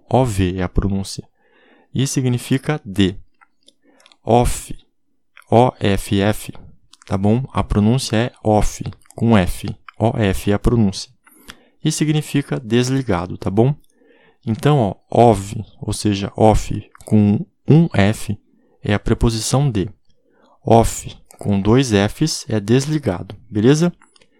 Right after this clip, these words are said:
Então, a preposição é of, é com V a pronúncia, beleza? E, bom, pra encerrar, é among e between. A M O N G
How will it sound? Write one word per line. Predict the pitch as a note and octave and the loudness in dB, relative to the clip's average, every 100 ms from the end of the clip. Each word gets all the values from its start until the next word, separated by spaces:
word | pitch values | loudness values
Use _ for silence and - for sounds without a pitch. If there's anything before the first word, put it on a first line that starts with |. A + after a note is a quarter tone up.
| _ _ - | _ _ -8
Então, | G#2+ B2 | -4 0
a | C#3 | 0
preposição | - D#3 D#3 C3+ A2+ - B2 B2+ | 0 0 0 -2 -4 0 2 0
é | C#3+ - _ | -2 -8 _
of, | A2+ A2 G2 G2 G#2 - - _ _ _ | 4 6 4 -4 -12 -14 -20 _ _ _
é | G2 | -4
com | - C#3 | 0 0
V | A2+ A2 | 4 2
a | A2 | 4
pronúncia, | - B2 F#2 - | 0 0 -2 -6
beleza? | F#2 G2+ C#3 F3 - _ _ _ _ _ _ _ _ _ _ _ | -2 0 2 0 -4 _ _ _ _ _ _ _ _ _ _ _
E, | A#2 A2+ A2+ A2+ A2+ A2 _ _ _ _ _ | -10 -8 -6 -6 -8 -10 _ _ _ _ _
bom, | C#3+ C3+ G2 - | -4 -4 -4 -6
pra | A2+ A#2 | -2 -2
encerrar, | A#2+ E3 C#3+ C#3+ D#3+ - - _ _ _ _ | -2 -2 0 0 0 -6 -16 _ _ _ _
é | - G#2+ G#2 | -2 0 0
among | - D3 D3 C#3 D3 D#3 D3+ | 2 4 4 4 4 0 0
e | C#3 | 0
between. | C3+ D#3+ - G#2+ G#2 - - _ _ | 2 0 0 -4 -4 -10 -14 _ _
A | - C3 - | -2 0 0
M | A#2 A2+ A2+ | 2 2 4
O | G2+ F2+ | 4 2
N | F2+ A2 | 2 0
G | B2+ C3 | 0 2